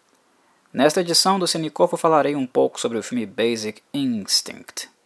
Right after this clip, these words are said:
Instinto Selvagem no Brasil, de mil novecentos e noventa e dois. Uma obra obrigatória para aqueles que gostam de filmes provocantes, sensuais, mas amparados por uma trama psicológica de alto nível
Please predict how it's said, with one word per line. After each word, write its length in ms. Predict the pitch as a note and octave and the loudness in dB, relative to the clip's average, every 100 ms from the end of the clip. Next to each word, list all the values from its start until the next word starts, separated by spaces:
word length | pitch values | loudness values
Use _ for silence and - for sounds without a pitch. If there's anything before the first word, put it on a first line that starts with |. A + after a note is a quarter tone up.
| _ | _
Instinto 500 | - - - F#3 F3 | -10 -6 -4 -4 -4
Selvagem 600 | - D#3+ B2 G2+ G2 F2+ | 0 2 2 4 0 0
no 80 | E2+ | -8
Brasil, 420 | - - - - - _ _ _ _ _ - | -10 -8 -10 -14 -20 _ _ _ _ _ -18
de 120 | - | -16
mil 340 | - A2+ C3 | -10 -2 0
novecentos 520 | B2 G2+ - - A2+ - | 0 0 0 0 -4 -4
e 40 | |
noventa 320 | B2 A2+ G#2+ | -4 -6 -6
e 80 | F2 | -8
dois. 420 | - - - - _ _ _ _ _ _ _ _ | -8 -8 -8 -10 _ _ _ _ _ _ _ _
Uma 220 | C#3+ D3+ D#3 | -4 4 8
obra 320 | E3+ F3+ D3 | 8 6 2
obrigatória 720 | D#3+ A2+ G#2 A#2+ - C3 C3+ | 2 0 -2 -2 2 2 2
para 180 | C#3 A2+ | -2 -4
aqueles 380 | - A#2 A#2 | -4 -6 -6
que 80 | - | -6
gostam 420 | G2+ G2 A#2 - | -2 2 2 0
de 100 | - E2 | -6 -12
filmes 300 | - F2+ - | -12 -10 -8
provocantes, 680 | G2+ E2+ D#2+ - G2+ F#2 | -6 -6 -8 -6 -6 -4
sensuais, 840 | - F2+ - F#2 F#2+ G2+ F#2+ - - _ _ - | -4 -2 -2 0 0 0 -2 -6 -8 _ _ -6
mas 180 | F3 | -2
amparados 580 | G3 F#3+ E3 D#3 E3 D#3+ | -2 2 4 4 2 -2
por 220 | - - | -6 -6
uma 180 | C3 C3 | -4 -4
trama 240 | - B2+ B2 | -4 -6 -4
psicológica 760 | - - C3 G#2 G#2 A2+ - | -4 0 0 2 0 -2 -4
de 180 | G2+ G2 - | -8 -8 -4
alto 360 | A#2 C3+ - | 0 0 -2
nível 460 | G#2+ - - - | -10 -10 -16 -16